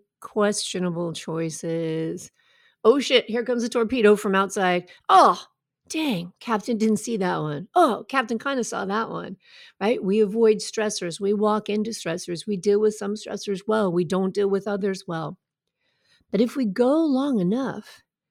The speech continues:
not making great choices as the captain, not taking the time that we need to feed our body correctly, right?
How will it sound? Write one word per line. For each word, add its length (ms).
not 340
making 420
great 380
choices 580
as 220
the 120
captain, 800
not 200
taking 380
the 120
time 720
that 180
we 120
need 440
to 140
feed 360
our 160
body 560
correctly, 800
right? 280